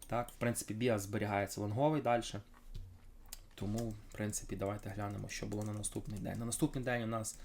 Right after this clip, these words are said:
Азія відкривається лонгово. І в Франкфурт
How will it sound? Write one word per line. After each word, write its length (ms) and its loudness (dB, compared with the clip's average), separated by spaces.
Азія 340 2
відкривається 640 2
лонгово. 540 4
І 280 12
в 480 6
Франкфурт 760 4